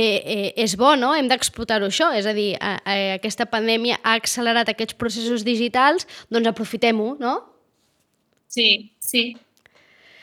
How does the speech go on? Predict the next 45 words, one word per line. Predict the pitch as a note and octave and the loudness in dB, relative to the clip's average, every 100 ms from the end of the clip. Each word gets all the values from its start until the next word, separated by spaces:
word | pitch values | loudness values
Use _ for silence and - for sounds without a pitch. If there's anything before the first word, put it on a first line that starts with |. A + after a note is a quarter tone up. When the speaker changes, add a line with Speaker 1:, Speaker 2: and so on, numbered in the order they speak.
| - | -2
Speaker 2:
No, | A#3+ A#3+ A#3+ A#3+ A#3+ - - | 2 4 2 2 0 -4 -4
no, | G4 | -4
no | E4 | -2
hi | D#4 F4+ | 0 2
ha | G4+ | 2
un | A4 | 0
altre. | A3 G#3+ - - - - - - | 0 0 -4 -4 -4 -10 -12 2
Speaker 1:
No | E4 | 6
hi | F4 | 8
ha | D#4+ | 8
Speaker 2:
És | |
Speaker 1:
un | C4+ | 8
Speaker 2:
que | A#3+ | 6
Speaker 1:
altre. | A3+ A#3 | 6 4
Speaker 2:
ara... | A#3+ D4 _ - _ _ _ _ _ _ | 2 2 _ -20 _ _ _ _ _ _
No | D#4 | -10
hi | B4+ A#4 | -6 -6
ha | |
un | D4+ | -4
altre. | - C5+ - - B3+ - _ _ _ _ | -6 -6 -8 -6 -8 -14 _ _ _ _
Però | - B3+ C4 | -2 2 2
per | A#3+ A#3+ | 2 2
lo | A#3 | 2
bo | B3 | 0
i | D4 | -2
per | D4 D#4 | -2 -4
lo | D4+ | -2
dolent | B3 A3 G#3+ B3 | -2 2 2 2
no | C4 | 0
hi | C#4 | 0
ha | C4+ | 0
un | A3 | 0
altre. | F#3 F#3+ D4 - | -4 -2 0 0
Llavors, | G#3+ A3 D#4 F#4 - | -2 0 -2 -2 -8
bueno, | G#3 G3+ G3+ C#4 - - | -2 0 0 -4 -6 -6
ens | G#3+ G3+ | -4 -4
hem | G#3+ | -6
de | A#3+ | -4
sumar, | B3+ C#4 B3 A3+ G#3 G3 F#3 F3+ - | -2 0 0 0 0 -2 -4 -8 -8
ens | G#3+ G3+ | -6 -4
hem | G#3+ | -2
de | C4 | -2
sumar | D4 C#4 B3+ A3+ | 0 2 4 4
a | G#3 - F#3+ F#3 F3 F3 - - | 0 -4 -2 -2 -2 -8 -14 -12
això, | F#3+ - | -8 -4